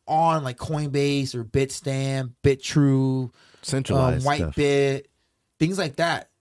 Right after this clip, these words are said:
Speaker 1: So twenty, twenty-seven percent of that came from them. And then the seventy percent came from, and that's where mostly the, the, the theft is gonna happen.
Speaker 2: That's true.
Speaker 1: It's harder to, to, to, to, to rob Coinbase.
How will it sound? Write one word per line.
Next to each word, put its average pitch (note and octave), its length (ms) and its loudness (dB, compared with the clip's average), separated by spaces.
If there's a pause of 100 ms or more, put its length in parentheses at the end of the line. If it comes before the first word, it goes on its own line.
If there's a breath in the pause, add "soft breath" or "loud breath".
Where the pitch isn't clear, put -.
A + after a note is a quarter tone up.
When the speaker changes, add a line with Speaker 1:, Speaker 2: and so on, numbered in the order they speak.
(120)
Speaker 1:
So C3+ 320 -4 (480)
twenty, F#3 840 -4 (140)
twenty-seven F3+ 600 -4
percent F3+ 340 -2
of D3+ 100 -4
that C3 240 -4
came C3+ 180 -6
from A#2+ 220 -10
them. C3 340 -2 (640)
And A#2+ 100 -2
then A#2+ 260 -2
the F2+ 100 -8
seventy D3+ 300 -4
percent C3+ 380 -6
came D3 240 -8
from, B2+ 200 -10
and B2+ 100 -8
that's G3 120 -2
where C4+ 120 0
mostly A3+ 340 0
the, E3+ 120 0
the, C#3 340 -2
the B2 100 -4
theft - 300 -6
is - 80 -18
gonna C3+ 140 -6
happen. B2 640 -10 (500)
Speaker 2:
That's G2+ 220 -2
true. E2 200 -2
Speaker 1:
It's E2 120 0
harder F#3+ 400 2
to, D3 160 0
to, C3+ 300 -2
to, C3 220 -4
to, C3 200 -8
to B2 300 -4
rob C#3 460 0
Coinbase. C#3+ 720 -4